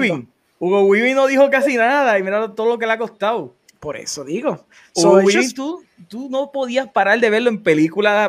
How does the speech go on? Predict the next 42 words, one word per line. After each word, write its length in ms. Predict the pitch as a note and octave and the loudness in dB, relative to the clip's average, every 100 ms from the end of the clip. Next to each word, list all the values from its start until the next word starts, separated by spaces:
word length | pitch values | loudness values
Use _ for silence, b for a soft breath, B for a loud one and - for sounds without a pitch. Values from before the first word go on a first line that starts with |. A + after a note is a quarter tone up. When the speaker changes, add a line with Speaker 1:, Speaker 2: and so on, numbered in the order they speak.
| E3+ | -2
Speaker 2:
Big 200 | E3+ F#3+ | -6 0
Action 320 | F#3+ F#3 F3+ D#3+ | 0 0 -4 -8
y 120 | D#3+ | -4
después 320 | D#3 D#3 F3 | -4 -2 -2
de 180 | A3+ A3 | -2 -4
Thor, 440 | A3 B3 D#4+ F4+ _ _ _ _ _ _ | -2 0 0 -2 _ _ _ _ _ _
¿dónde 160 | F3+ D#3+ | -6 -4
Speaker 1:
Ujú. 40 | F3 | -4
Speaker 2:
está 140 | F#3+ | -2
Hugo 220 | E3+ D#3 | 2 4
Speaker 1:
Uh, 20 | C#3+ | 2
Speaker 2:
Weaving? 320 | C3+ A#2+ A2+ _ | -2 -6 -10 _
Speaker 1:
calladito, 420 | - C3 B2+ C#3 | -16 -14 -12 -4
Speaker 2:
A 60 | D#3 | 0
lo 80 | D#3+ | 2
mejor 240 | D#3 D#3+ G3+ | 4 4 4
Speaker 1:
sí, 40 | |
Speaker 2:
está 320 | A3 A#3+ C4+ | 2 2 2
Speaker 1:
sí. 80 | A#3 | 2
Speaker 2:
haciendo 560 | A#3+ C4+ B3+ A#3 G#3+ F3 | -2 2 4 4 4 2
veinte 340 | F#3+ G3+ A#3 | -2 -2 -4
películas 400 | A3 A3+ A3 G#3+ - | -4 -4 -2 -2 -2
indie 300 | A#3+ G#3 E3+ | -6 -4 -2
que 80 | D#3 | 0
nadie 200 | E3 G3 | 0 0
ha 40 | |
visto, 480 | G3 A#3+ - D3+ C#3+ _ _ _ | 0 -4 -2 -2 -2 _ _ _
Speaker 1:
Ujú. 280 | F#3 F3+ A#3 - | -14 -12 -12 -2
Speaker 2:
pero 180 | D#3 D#3 | 2 4
¿dónde 200 | D#3 D#3+ | 2 0
está 120 | E3 | -2
Hugo 160 | C#3+ B2+ | -2 -4
Weaving? 380 | A#2 G#2 A2+ _ _ _ | -4 -8 -12 _ _ _
Speaker 1:
Sí, 80 | A#3 | -14
sí, 200 | A3+ B3 _ - | -12 -14 _ -10
para 160 | F3+ | -4
action, 260 | F3 - A3 | -4 -2 -4
action 280 | F#3+ F#3 A#3+ A3 | -2 -2 -2 -2
movies 260 | A3+ A3 | -2 -2
así 160 | A3 A3+ | -4 -4
grandes, 320 | A3 A3+ A3 | -4 -6 -8
no, 160 | E3 | -14